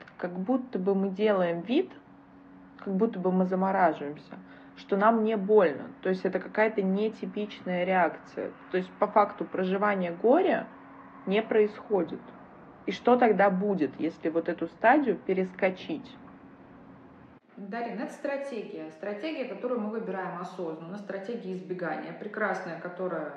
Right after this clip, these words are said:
Speaker 2: друзья мои, и в том числе походы к холодильнику, это тоже стратегия избегания,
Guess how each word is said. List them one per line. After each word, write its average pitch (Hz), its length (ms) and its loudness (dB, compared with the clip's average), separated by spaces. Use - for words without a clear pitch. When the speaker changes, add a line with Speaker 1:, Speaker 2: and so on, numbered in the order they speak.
Speaker 2:
друзья 175 500 -4
мои, 151 400 -8
и 175 280 -6
в 175 120 -12
том 180 220 -6
числе 170 400 -8
походы 175 400 -8
к - 80 -8
холодильнику, 175 640 -4
это 165 160 -10
тоже 185 300 -8
стратегия 160 600 -8
избегания, 185 680 -10